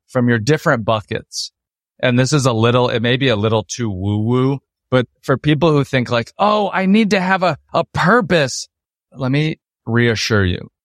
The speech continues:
you are enough. The fact that you are hosting a party at your home, that is enough of a reason to invite people.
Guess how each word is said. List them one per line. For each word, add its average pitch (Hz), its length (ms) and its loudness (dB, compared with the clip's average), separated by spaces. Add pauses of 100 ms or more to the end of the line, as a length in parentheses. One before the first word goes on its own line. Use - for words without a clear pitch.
(200)
you 139 460 4
are 117 280 2
enough. 95 460 -4 (480)
The 127 80 0
fact 143 360 -4
that 151 200 -2
you 139 540 2
are 143 180 0
hosting 127 420 -4
a 113 60 -4
party 107 420 -4
at 104 220 -4
your 113 380 0
home, 110 500 -2 (380)
that 131 220 2
is 156 140 0
enough 120 540 0
of 117 160 -2
a 113 100 2
reason 104 500 -2
to 113 180 -6
invite 101 420 -4
people. 92 420 -10